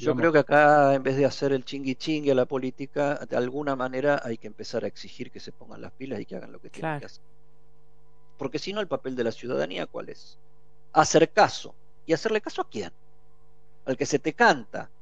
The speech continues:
Speaker 2: Entonces, pero eso contagia, chicos, ¿eh? Esa manera contagia, enferma. O sea, si no hay vacuna,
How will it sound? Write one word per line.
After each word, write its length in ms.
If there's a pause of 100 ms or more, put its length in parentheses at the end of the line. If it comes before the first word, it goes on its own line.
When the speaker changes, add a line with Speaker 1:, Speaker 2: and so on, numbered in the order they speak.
(400)
Speaker 2:
Entonces, 500 (1120)
pero 140
eso 180
contagia, 520
chicos, 420
¿eh? 80 (180)
Esa 200
manera 300
contagia, 500 (640)
enferma. 440 (1900)
O 60
sea, 280
si 280
no 160
hay 160
vacuna, 720